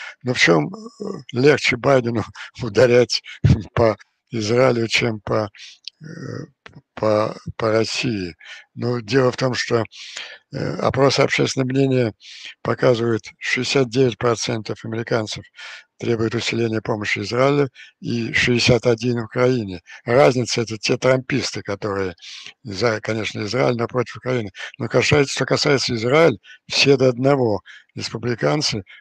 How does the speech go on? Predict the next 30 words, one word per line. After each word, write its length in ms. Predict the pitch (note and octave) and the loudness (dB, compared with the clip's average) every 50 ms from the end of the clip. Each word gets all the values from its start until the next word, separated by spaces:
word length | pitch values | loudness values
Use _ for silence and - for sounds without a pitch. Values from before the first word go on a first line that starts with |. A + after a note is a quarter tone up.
| _ | _
включая 400 | _ - A2 G#2 - - A#2+ A2 | _ -8 -6 -4 0 2 2 0
трампистов, 640 | G#2+ - A#2 A2 G#2+ - - C3 B2 - - C3 - | 0 0 -4 -4 -4 -4 -6 -6 -6 -6 -6 -6 -4
конечно, 220 | - B2+ A2 - - | -4 -4 -4 -4 -6
про-, 180 | D3+ C#3 B2+ | -6 -6 -2
я 140 | C#3 C#3+ C3+ | 0 0 -2
представляю, 440 | - - C3+ - D#3+ E3 E3 D#3 C3 | -2 -2 -2 0 2 2 2 2 2
что 200 | - - - D3 | 0 -2 -2 -2
сделают 520 | C3+ A#2 A2+ B2+ D3 C#3+ C3+ C3 A#2 A2 - _ - - - - _ | -2 -2 -4 -2 0 0 0 0 -2 -4 -10 _ -20 -20 -20 -16 _
республиканцы 800 | - A#2 A2+ - - A#2+ A#2 C3+ C3+ - C#3+ B2+ A#2 A2 - - | -8 -8 -6 -6 -6 -4 -4 -4 0 2 2 2 2 0 -2 -4
все 460 | A2 - - - - C3+ B2 A2 F#2+ - _ - - - _ _ | -2 -4 -2 0 2 2 2 2 0 -2 _ -18 -20 -20 _ _
с 160 | - G#2 G2+ | -12 -12 -10
Байденом 580 | G2+ G2 C#3 D#3+ E3 D3+ B2 A#2 G#2+ G2+ F#2 - _ - - - _ | 0 2 4 4 4 2 0 -4 -6 -6 -8 -10 _ -20 -20 -18 _
после 300 | - - A2 - - A#2+ | -8 -6 -6 -4 -2 -2
того, 120 | B2 A#2+ | -2 -2
как 160 | B2+ A2 - - | -2 -4 -6 -8
Израиль 440 | D#3+ A2 G2+ B2 C3 C3 B2+ B2 | -10 -4 0 2 4 4 4 4
начнет 420 | A#2 A2+ A#2+ - - - B2+ A#2+ - - - - - - - _ | 2 0 -4 -6 -4 -4 -4 -4 -4 -6 -14 -20 -20 -20 -20 _
столкновение 640 | - - G#2 - B2+ A#2+ B2 B2+ B2+ A2+ A#2 G#2+ | -16 -16 -12 -6 -2 0 0 2 0 0 -2 -4
с 100 | G2+ - | -4 -4
Хезболлой, 640 | - A2 G#2 G#2 G#2 A2+ A#2+ C3 C#3+ D3 D3 - - - - - - _ | -6 -6 -8 -6 -6 -4 -2 0 2 0 0 -2 -6 -14 -20 -20 -20 _
и 120 | - A2+ A2 | -8 -8 -4
Байден 380 | G2+ A#2+ C3 C3 C3 A2+ A#2+ | 0 2 4 4 4 2 0
откажется 580 | A#2+ A2+ - - B2 A#2+ A2 G2+ G2 - - A#2+ | -4 -4 -6 -4 -2 -2 -2 -2 -4 -6 -6 -4
его 140 | A2+ A2 A2 | -4 -4 -6
понять. 240 | - A#2+ A#2+ A#2+ A#2 | -6 -8 -6 -2 -2
Они 200 | C#3+ D#3 D#3 D#3 | -2 0 2 2
разорвут 540 | D#3 D3+ D3+ B2 D3 D3+ D3+ C#3+ D3 C3+ | 4 4 4 6 6 4 4 4 2 2
его 140 | C#3 C#3 C#3 | 2 0 0
на 120 | C#3 C#3 C#3 | 0 -2 -2
части. 460 | - - B2 G#2+ G2 - - - | -2 -4 -4 -4 -6 -8 -10 -10